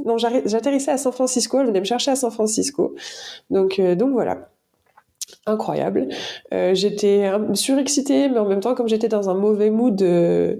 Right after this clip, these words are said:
pas autant que ce que j'aurais pu être. Euh, mais voilà, très contente de partir quand même, euh,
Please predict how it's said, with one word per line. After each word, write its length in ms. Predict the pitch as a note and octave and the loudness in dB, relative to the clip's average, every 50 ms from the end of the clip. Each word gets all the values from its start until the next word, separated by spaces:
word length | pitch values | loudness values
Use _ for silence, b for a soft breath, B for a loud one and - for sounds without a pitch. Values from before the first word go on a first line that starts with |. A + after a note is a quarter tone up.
| B B B B B B B B B _ _ | B B B B B B B B B _ _
pas 220 | - C#4 C#4 C#4 C4 | -2 0 2 2 0
autant 280 | B3+ C4+ C4 B3+ B3 | 0 0 0 0 0
que 160 | A#3+ A#3 A3 G#3+ | 0 2 0 0
ce 100 | A3 G#3+ | 0 0
que 100 | - G3+ | 0 0
j'aurais 320 | F#3+ F#3+ F3+ F3+ E3+ E3+ | 2 2 2 0 0 -2
pu 260 | E3+ - - F3 F#3 | -2 -2 0 2 2
être. 320 | G3+ C#4+ F#4+ G4 - - G#3+ F3 E3 F3 F3 B B B B B B B B _ - - | 2 2 0 -2 -2 -2 -2 -2 -2 -4 -8 B B B B B B B B _ -6 -4
Euh, 300 | F#3 F#3 F3+ F3 E3+ E3+ F#3+ | 0 0 2 2 2 2 2
mais 120 | C#4+ E4 | 2 2
voilà, 180 | C4 F3 - - - - - | 2 0 -2 -4 -8 -12 -14
très 180 | - - C#4+ C4+ | -6 -4 -4 -2
contente 340 | C#4 B3 A#3+ C4 C4 B3 G#3 | -2 -2 0 0 -2 0 0
de 80 | G#3+ | 0
partir 460 | G#3 G#3+ F#3+ - - - A3 G3+ - | -2 -2 -4 -6 -4 -4 -4 -4 -4
quand 180 | - - F3 E3 | -4 -2 -2 0
même, 540 | E3+ F3+ F#3+ G3 G#3 G#3+ A3 A3+ A3 G3 F3 | 0 0 0 2 2 0 0 0 0 2 2
euh, 360 | E3+ E3 D#3 D#3 D#3 D#3+ | 2 2 2 2 0 0